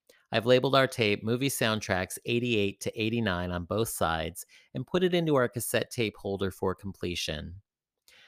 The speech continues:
I hope you enjoyed learning about the artists and songs featured on movie soundtracks from nineteen eighty-eight to nineteen eighty-nine, as well as the other artists, songs,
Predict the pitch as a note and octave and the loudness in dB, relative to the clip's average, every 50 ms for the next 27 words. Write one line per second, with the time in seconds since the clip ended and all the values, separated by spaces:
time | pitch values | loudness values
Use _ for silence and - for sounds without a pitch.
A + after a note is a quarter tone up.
0 | _ _ _ _ A2+ A#2 C3+ C#3+ C#3+ D3 D3 D3 C#3+ C3+ A#2+ B2 A#2 A2 G2 G2+ | _ _ _ _ 2 6 8 8 6 6 4 4 4 4 6 6 6 6 6 6
1 | G#2 G#2+ G#2+ G#2+ G#2 G2+ G2+ F#2+ F#2+ - - F#2 - G#2 G2+ G2 F#2+ F#2 F2 F2+ | 4 4 4 4 2 2 2 2 0 0 -2 -4 2 4 4 4 4 2 -2 -4
2 | - - - G#2 G2+ - - A#2+ A2+ G#2+ G#2+ G2+ G2 - - - B2+ C3 - - | -4 -4 -6 -4 -4 -2 2 4 4 4 4 2 0 -4 -2 -2 -2 -2 0 -2
3 | C3 A2+ A2 G2 G2 G2 G2+ G#2+ G#2 A#2 A2+ - - G2 G2 G2 F#2+ - - F#2 | -2 0 0 0 2 2 2 2 2 2 0 0 -2 0 0 0 -2 -2 -2 0
4 | F2 F2 - - - - G2+ G2 G2+ G#2+ A2+ - - B2+ A#2+ - - A#2+ A#2+ A#2+ | 0 0 -2 -4 -4 -2 0 2 2 0 0 0 -2 -2 -2 0 0 0 0 2
5 | A#2+ A#2 G2 F2+ F2 F#2 - - _ - - G#2 G2 F#2+ G2 G2 - - G#2 G2+ | 2 2 2 2 0 -2 -6 -10 _ -6 -2 0 0 2 0 0 -2 -2 -2 0
6 | F#2+ F#2 F#2 F2+ F#2+ A2+ B2 A2 E2 D#2+ D#2+ F2+ G2+ - _ - - - - _ | 0 -2 -2 -2 0 2 2 2 0 -2 -4 -6 -8 -10 _ -20 -20 -20 -20 _
7 | _ C#3+ C#3 C3 D3+ E3 F3 F#3 E3+ D#3+ D#3 C#3+ C#3 C3 C3 - - A#2+ A2+ A2+ | _ -2 -2 2 2 4 4 4 2 2 4 4 4 4 4 4 6 6 6 6
8 | A2+ A2 F#2 E2 E2+ F2 - - - - - - - - A#2+ A2+ A2 G#2 F#2+ F#2 | 6 4 2 2 0 -2 -4 -8 -8 -10 -10 -10 -4 0 0 2 4 2 2 2
9 | F#2 F#2 F2+ - | -2 -4 -6 -6